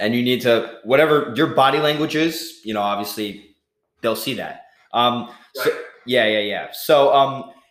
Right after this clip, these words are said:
Speaker 1: in terms of the Orioles, you talked about the standings. What are your thoughts right now? I mean, they're hot right now. They look great, and they're just a couple games back from the Blue Jays, couple games back from the Mariners. They're, they're inching closer, but, you know, the Blue Jays and the Mariners keep winning.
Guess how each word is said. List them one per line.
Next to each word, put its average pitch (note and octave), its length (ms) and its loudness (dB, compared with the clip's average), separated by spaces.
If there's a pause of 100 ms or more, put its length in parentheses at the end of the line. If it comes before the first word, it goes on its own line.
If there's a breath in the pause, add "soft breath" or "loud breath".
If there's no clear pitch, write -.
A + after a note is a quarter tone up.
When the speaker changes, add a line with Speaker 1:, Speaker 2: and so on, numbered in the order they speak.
(140)
Speaker 1:
in D3 100 -4
terms A3+ 320 0
of G#3 120 -2
the D#3+ 100 -2
Orioles, F3 540 2
you C#3 100 -14
talked D#3+ 300 2
about D#3+ 240 0
the - 40 -12
standings. C3+ 680 -10 (120)
What E3+ 160 -8
are - 20 -12
your F#3 280 -6
thoughts C#3+ 560 -4
right B2 180 -6
now? A2+ 340 -8
I A2+ 60 -10
mean, A#2 140 -12
they're D3 120 -6
hot C#3 300 -2
right A2 160 -8
now. G#2 140 -10
They G#2+ 100 -10
look D3+ 220 -8
great, C#3 320 -4 (560)
and B2+ 180 -10
they're B2+ 220 -8
just - 340 -14
a C3+ 60 -14
couple D3 280 -8
games C#3+ 280 -10
back C3 340 -6
from C#3 120 -14
the B2+ 60 -18
Blue A#2 240 -16
Jays, C3+ 360 -10
couple C#3+ 180 -12
games C#3+ 240 -14
back B2+ 240 -10
from C3 120 -18
the B2+ 40 -18
Mariners. B2 500 -12 (400)
They're, D3 260 -6 (100)
they're C#3 140 -6
inching E3+ 280 -10
closer, E3+ 480 -8
but, C3+ 240 -10
you B2+ 80 -14
know, A#2+ 100 -8
the G#2 160 -16
Blue B2+ 140 -14
Jays C3+ 300 -8
and B2 80 -16
the A2+ 60 -16
Mariners A#2+ 540 -14
keep C3+ 240 -20
winning. A#2 380 -16